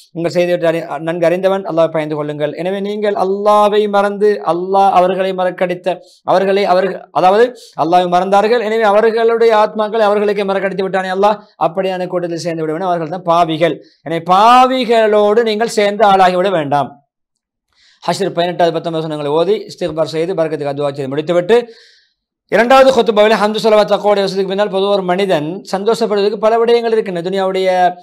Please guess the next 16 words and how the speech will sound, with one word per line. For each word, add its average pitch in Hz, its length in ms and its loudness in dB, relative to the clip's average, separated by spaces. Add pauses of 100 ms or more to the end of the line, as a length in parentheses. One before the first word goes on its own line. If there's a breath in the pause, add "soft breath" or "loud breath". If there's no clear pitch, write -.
(140 loud breath)
இன்பங்கள், 180 380 -4
சுகங்கள் 185 320 -4
நினைத்து 196 340 -6
சந்தோஷப்படுகிறான். 190 640 0 (380 soft breath)
ஆ, 170 200 4
மற்றிட 180 320 0
முடியாத 202 400 4
அந்த 190 140 -2
இன்பங்களை, 185 380 -4
சுகங்களை. 175 320 -2
ஆனால் 202 240 0
அதிலே 262 300 4
மிக, 233 500 2 (880)
மிகவும், 247 720 2 (480)
ஆ, 147 560 -2 (100)
சந்தோஷப்படுவதற்கு, 220 1080 4